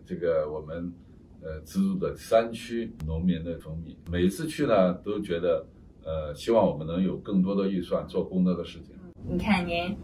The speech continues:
Speaker 2: 讲了我们资助的教育方面的项目，
Speaker 1: 对。
Speaker 2: 助农的公益，
Speaker 1: 对。
Speaker 2: 呃，还有科技赋能的这个公益慈善，
Speaker 1: 是，是，
Speaker 2: 就讲敦煌的这个。
Speaker 1: 是。是，是。
Speaker 2: 其实未来的发展方向，就是现在公益慈善领域也会经常谈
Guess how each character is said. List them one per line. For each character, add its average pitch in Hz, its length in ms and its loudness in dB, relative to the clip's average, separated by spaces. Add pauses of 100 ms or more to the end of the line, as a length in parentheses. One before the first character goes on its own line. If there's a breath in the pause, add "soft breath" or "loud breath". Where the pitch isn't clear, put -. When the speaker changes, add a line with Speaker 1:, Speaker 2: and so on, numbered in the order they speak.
(120)
Speaker 2:
讲 160 200 8
了 165 380 4
我 175 80 4
们 165 180 0
资 185 160 -4
助 196 160 -2
的 160 180 2
教 269 280 2
育 175 140 0
方 - 200 -6
面 - 140 -8
的 - 80 -8
项 98 420 12
目， - 200 -6
Speaker 1:
对。 - 40 -12 (120)
Speaker 2:
助 208 160 0
农 156 240 0
的 175 140 -2
公 190 280 -6
益， 208 240 4
Speaker 1:
对。 147 380 12
Speaker 2:
呃， 160 80 -2 (140)
还 175 180 -4
有 170 160 2
科 - 240 2
技 202 160 -2
赋 254 260 8
能 170 220 4
的 156 120 -2
这 - 100 -10
个 - 160 -6
公 160 320 -8
益 156 140 -8
慈 - 200 -8
善， 143 260 6
Speaker 1:
是， 165 120 8
是， - 0 -
Speaker 2:
就 - 60 8
讲 - 180 0
敦 - 180 -4
煌 - 220 -6
的 - 100 -8
这 170 80 -4
个。 - 60 0
Speaker 1:
是。 - 100 12
是， 180 220 8
是。 - 100 -4
Speaker 2:
其 320 100 6
实 330 140 10
未 381 200 12
来 - 180 4
的 - 80 -2
发 185 160 -6
展 180 160 -4
方 180 180 -4
向， 175 320 0 (200)
就 180 80 -12
是 196 80 -4
现 214 180 0
在 190 140 2
公 202 160 -2
益 196 40 0
慈 185 140 -6
善 185 160 -6
领 170 80 -6
域 175 80 0
也 165 100 -4
会 165 120 -4
经 180 180 -8
常 196 260 -8
谈 - 320 -6